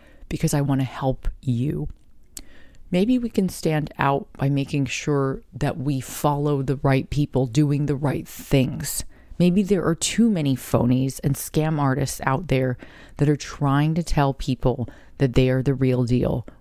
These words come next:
when they have not done the work. Cece. She's on my laptop. No. Chunky. Okay, so Chunky. Anyways, too much tuna. What we're talking about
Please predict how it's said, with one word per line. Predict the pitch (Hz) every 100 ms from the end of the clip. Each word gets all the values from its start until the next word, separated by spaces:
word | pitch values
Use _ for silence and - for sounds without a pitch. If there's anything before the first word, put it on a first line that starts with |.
| -
when | 139
they | 143
have | 143 131
not | 127 127 -
done | - 120 131 - 127 -
the | -
work. | 160 - - - - - - -
Cece. | - 160 117 - - - - - - - 330 539 - - - - -
She's | - - -
on | 143 139
my | 139
laptop. | 151 143 - - 175 160 - -
No. | 175 214 254 233 117 113 117 - - - - - - - - -
Chunky. | - 123 113 - 131 156 - - - - - - -
Okay, | 143 143 117
so | - 143 127 -
Chunky. | - - 117 120 - 139 - - - - - - - -
Anyways, | 135 120 - - 156 - - - - -
too | - -
much | - - -
tuna. | - - - - - - - - - - - - -
What | - 160 160
we're | 165
talking | - 151 139 -
about | 139 131 127